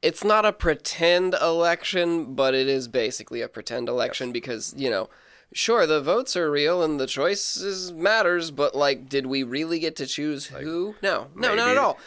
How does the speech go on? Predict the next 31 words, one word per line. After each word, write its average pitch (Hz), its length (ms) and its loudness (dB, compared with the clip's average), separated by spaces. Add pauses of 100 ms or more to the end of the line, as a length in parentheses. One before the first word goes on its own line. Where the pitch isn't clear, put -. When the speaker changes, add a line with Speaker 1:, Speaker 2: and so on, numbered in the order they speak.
(120)
Speaker 2:
maybe 135 460 2
the 156 120 2
gays 165 420 0
can 110 200 0
get 95 220 0
married. 78 520 -2
Maybe 85 440 -4
they 110 180 0
won't. 110 380 2
We're 131 180 2
all 165 220 6
gonna 156 220 2
be 131 120 -2
starving 95 600 2
to 85 80 -2
death 82 300 -2
in, 120 60 0
Speaker 1:
Maybe 127 100 2 (180)
Speaker 2:
like, - 20 -10
Speaker 1:
the 151 100 0
Speaker 2:
twenty 151 100 0
years. - 60 -2
Speaker 1:
Supreme 185 540 0
Court 196 420 2
Speaker 2:
<laughs> - 0 -
Speaker 1:
will 208 280 2
go, 208 200 2
"Oh, 156 280 6
maybe 117 600 2
it 127 220 2
won't." 139 840 4